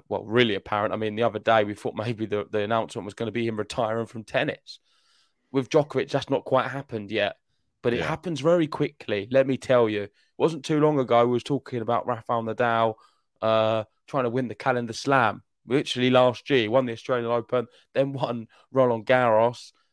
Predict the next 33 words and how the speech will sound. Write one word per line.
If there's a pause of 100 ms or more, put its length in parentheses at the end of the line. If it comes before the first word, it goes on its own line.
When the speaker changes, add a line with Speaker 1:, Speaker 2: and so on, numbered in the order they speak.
(100)
Speaker 1:
Next
up,
Wimbledon.
I
mean,
he
was
in
the
semi-finals
and
then
had
to
withdraw.
Wi-,
withdraw.
So, (560)
it, (320)
and
that
was
only
last
year. (320)
So
it
can
happen
very
quick
in
tennis.